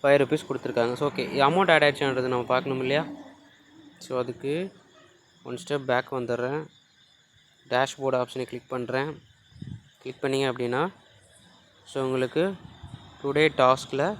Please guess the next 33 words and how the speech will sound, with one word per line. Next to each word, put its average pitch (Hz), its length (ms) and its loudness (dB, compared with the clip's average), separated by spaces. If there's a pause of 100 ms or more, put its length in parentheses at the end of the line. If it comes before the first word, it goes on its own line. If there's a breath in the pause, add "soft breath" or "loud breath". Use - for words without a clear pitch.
(120)
வாலெட்டில் 131 460 2
ஃபைவ் 127 200 0
ருப்பீஸ் 139 240 -4
ஆட் 120 160 2
ஆயிருக்கும். - 380 -4 (540)
ஏன்னா, 147 160 4
நீங்க 143 260 4
already 151 220 2 (100)
ஜீரோ 151 260 4
பண்ணியிருப்பீங்க 135 360 2
இல்லையா? 120 320 4 (560)
So, 143 300 6
பண்ணியிருந்தால 160 680 6
உங்களுக்கு 147 300 2
இந்த 135 80 2
மாதிரி 135 260 2
காமிக்கும், 127 380 0
ஃபைவ் 131 200 4
ருப்பீஸ் 139 240 -2
ஆட் 120 80 0
ஆயிடும். 117 240 -2 (360)
ஆட் 151 180 6
ஆனா 160 160 6
சக்ஸஸ்ஃபுல்லாக 143 460 0
ஆட் 131 200 8
ஆயிருக்கும். 123 420 0 (560)
அதே 175 220 2
மாதிரி 180 420 0 (1300)
வேறு 147 300 6
எப்படி 151 200 0
பார்க்குறது 135 480 0
அப்படின்னு 123 340 0
பார்த்தீங்கன்னா, 123 440 0